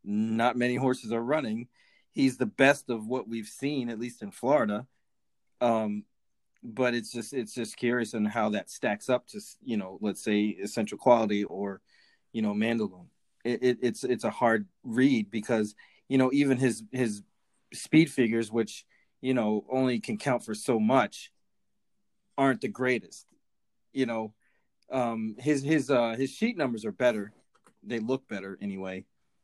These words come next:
than his Beyers, but, I mean, relatively speaking,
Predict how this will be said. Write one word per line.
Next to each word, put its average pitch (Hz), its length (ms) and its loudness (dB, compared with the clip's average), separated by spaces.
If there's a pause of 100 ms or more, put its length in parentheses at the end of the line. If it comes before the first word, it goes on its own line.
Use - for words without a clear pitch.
(280)
than 107 140 6
his 101 160 4
Beyers, 98 580 2
but, 92 240 -4 (240)
I 107 80 0
mean, 95 340 -4 (800)
relatively 113 760 6
speaking, 104 680 -2